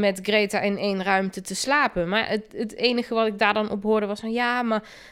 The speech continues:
als je haar dan naar een andere ruimte brengt, dan is dat, eh,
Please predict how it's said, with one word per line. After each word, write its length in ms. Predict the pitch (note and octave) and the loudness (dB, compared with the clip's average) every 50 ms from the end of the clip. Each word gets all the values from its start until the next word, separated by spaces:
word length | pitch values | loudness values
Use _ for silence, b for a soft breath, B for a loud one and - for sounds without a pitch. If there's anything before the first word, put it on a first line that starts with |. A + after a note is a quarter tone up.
| B | B
als 180 | - - G#3+ G#3+ | -2 -2 0 0
je 60 | A3 | 0
haar 120 | A3 G#3+ | 0 0
dan 100 | G#3+ G#3+ | 0 2
naar 120 | G#3 G#3+ G#3 | 0 0 0
een 60 | G#3+ | 0
andere 340 | - G3+ G#3 G#3+ G#3+ G#3 G#3 | -2 -2 -2 -2 -4 -4 -2
ruimte 400 | A3 A#3+ B3 A#3+ A#3+ A#3 - A3 | 0 2 2 2 2 0 -4 -4
brengt, 360 | A3 A3 A#3 A#3 A#3 A3+ A3 | -2 2 2 2 2 0 -2
dan 160 | G#3 G3 F#3+ | -4 -4 -4
is 200 | F#3 G3 - - | -4 -4 -6 -4
dat, 260 | - G#3+ G3+ - - | -6 -6 -8 -6 -4
eh, 160 | A3 G#3+ G#3+ | -2 -2 -2